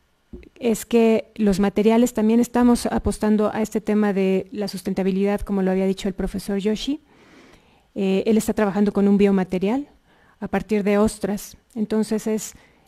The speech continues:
eh, la propuesta del material, pero también toda esta parte de pensar en elementos que necesitamos en, en zonas en donde nadie piensa que, que los niños van al parque y quieren jugar, en fin, ¿no?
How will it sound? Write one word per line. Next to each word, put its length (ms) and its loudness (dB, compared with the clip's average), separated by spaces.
eh, 500 2
la 120 0
propuesta 560 2
del 240 4
material, 640 0
pero 220 -6
también 500 2
toda 220 0
esta 220 -4
parte 540 -4
de 500 -2
pensar 560 0
en 560 2
elementos 880 0
que 100 -4
necesitamos 800 -2
en, 180 0
en 140 2
zonas 640 0
en 140 -2
donde 360 0
nadie 280 4
piensa 600 -2
que, 160 -10
que 120 -2
los 160 0
niños 280 0
van 180 4
al 100 6
parque 380 2
y 320 2
quieren 180 4
jugar, 400 0
en 300 -6
fin, 180 -4
¿no? 180 -4